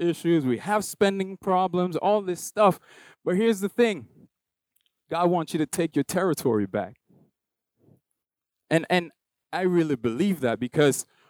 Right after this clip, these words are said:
when, when you wanna be happy, you know, you do things that make you happy, you know, whether it's be eating ice cream like Crystal. <laughs> You do things that make you happy. For me, it's sports. Do things that make you happy. You wanna hip-, live a happy life.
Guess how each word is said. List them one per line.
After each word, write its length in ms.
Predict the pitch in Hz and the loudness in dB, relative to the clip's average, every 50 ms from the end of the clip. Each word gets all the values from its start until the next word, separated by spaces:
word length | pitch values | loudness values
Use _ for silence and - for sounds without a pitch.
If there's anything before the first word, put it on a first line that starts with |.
| _ _ - | _ _ 2
when, 240 | 139 156 170 165 160 | 2 2 2 2 -2
when 260 | - 131 135 147 151 | -4 -4 -2 -2 0
you 140 | 151 185 185 | 0 2 2
wanna 240 | 196 190 175 165 143 | 2 2 0 -2 -2
be 140 | 131 127 | -2 -2
happy, 520 | 113 110 127 123 117 107 - - 92 95 _ _ _ _ _ _ _ _ _ _ _ _ _ | -2 0 0 0 0 0 -4 -6 -10 -10 _ _ _ _ _ _ _ _ _ _ _ _ _
you 100 | - 127 | -8 -4
know, 80 | 131 131 | -2 0
you 140 | 131 139 151 | 0 0 0
do 160 | 190 214 208 | -2 -2 -6
things 180 | - 131 113 | -6 -8 -4
that 140 | 104 107 107 | -2 -2 0
make 160 | 113 110 - | 0 0 2
you 80 | 156 160 | 2 2
happy, 280 | 170 165 165 - 87 _ _ _ _ _ _ _ _ _ _ _ _ _ _ - | 2 0 -6 -10 -14 _ _ _ _ _ _ _ _ _ _ _ _ _ _ -10
you 80 | 113 | -8
know, 140 | 113 117 - _ _ _ | -8 -8 -12 _ _ _
whether 180 | - 117 117 120 | -4 -2 0 0
it's 140 | 113 104 107 | 0 -2 -2
be 160 | 117 117 110 - | -6 -4 -2 -2
eating 200 | 127 123 120 - | -2 -2 -2 -2
ice 180 | 117 120 - | -2 -2 -2
cream 160 | - 123 127 | -2 -4 -4
like 140 | 131 113 104 | -4 -6 -4
Crystal. 320 | - 120 110 - - 143 _ _ | -4 -6 -6 -6 -10 -18 _ _
<laughs> 40 | _ _ _ _ _ _ _ _ _ _ _ - - 277 - - 180 156 - _ _ _ _ _ _ _ - | _ _ _ _ _ _ _ _ _ _ _ 0 0 0 0 0 -8 -10 -12 _ _ _ _ _ _ _ -14
You 120 | 175 180 | -6 0
do 120 | 190 240 | 0 0
things 180 | 226 220 180 143 | 2 2 2 2
that 80 | 131 120 | 2 2
make 160 | 120 113 - | 2 2 2
you 80 | 127 | 2
happy. 360 | 117 160 180 190 - - 101 90 | 2 2 0 0 0 0 -2 -2
For 160 | - - 139 | -2 -2 0
me, 300 | 156 165 160 160 156 _ _ | 0 0 -2 -2 -6 _ _
it's 120 | - - - | -4 -4 -2
sports. 420 | - - 147 110 - - - - _ _ _ _ _ _ | 4 4 4 4 4 0 -10 -20 _ _ _ _ _ _
Do 100 | 113 120 | 0 0
things 180 | 117 - 107 101 | 0 0 -2 -8
that 100 | 107 101 | -6 -6
make 120 | 104 - | -4 -2
you 80 | 120 117 | -2 -2
happy. 260 | 131 127 - - - _ _ _ _ _ _ _ _ _ _ _ _ _ _ _ _ _ _ _ _ _ _ _ _ _ _ - | -2 -4 -10 -16 -20 _ _ _ _ _ _ _ _ _ _ _ _ _ _ _ _ _ _ _ _ _ _ _ _ _ _ -4
You 100 | 117 117 | -2 -2
wanna 200 | 123 120 113 110 | -2 -2 -2 -4
hip-, 160 | 117 110 - - | -6 -6 -6 -4
live 180 | 113 117 113 | -2 0 0
a 40 | 110 | 0
happy 300 | 101 - 113 110 - 98 | -2 -2 -4 -4 -4 -6
life. 440 | 95 113 123 135 139 - - - | -4 -2 0 0 0 -2 -8 -16